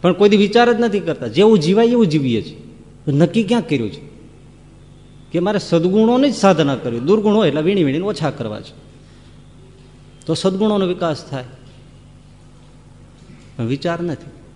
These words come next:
જુઓ ને, ક્યાં કોઈ સવાર ઉઠીને આપણે વિચાર કરીએ છીએ કે મારે સદગુણમય જ આખો દિવસ કાઢવો છે, દુર્ગુણમય એકેય પ્રવૃત્તિ થાય એવું મારે નથી કરવું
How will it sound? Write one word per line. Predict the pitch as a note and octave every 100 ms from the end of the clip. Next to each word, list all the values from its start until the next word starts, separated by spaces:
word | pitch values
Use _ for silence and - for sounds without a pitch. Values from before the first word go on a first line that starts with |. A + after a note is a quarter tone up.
| - B2+
જુઓ | E3
ને, | G#3+
ક્યાં | - G#3 E3 G#2+
કોઈ | C#3+ C3
સવાર | - C#3+ D3
ઉઠીને | D3+ D3+ D#3+
આપણે | D#3+ D#3
વિચાર | D#3 E3+ E3
કરીએ | E3+ F3+ F#3
છીએ | G3+
કે | D#3
મારે | D3
સદગુણમય | C3 C3+ C3 C#3 D3 C3 C#3+ D3
જ |
આખો | C3+ C3+ D3
દિવસ | C3+ B2+ -
કાઢવો | A#2 G#2 G2+
છે, | - - - -
દુર્ગુણમય | G#2 B2+ C3 C#3+ C#3 B2 B2 C3
એકેય | B2+ A#2+ - - - D#3
પ્રવૃત્તિ | D3+ B2+ B2+ A#2+ A#2+
થાય | B2 B2
એવું | A2+ A#2
મારે | A#2
નથી | A2+ B2 A#2+
કરવું | - E2+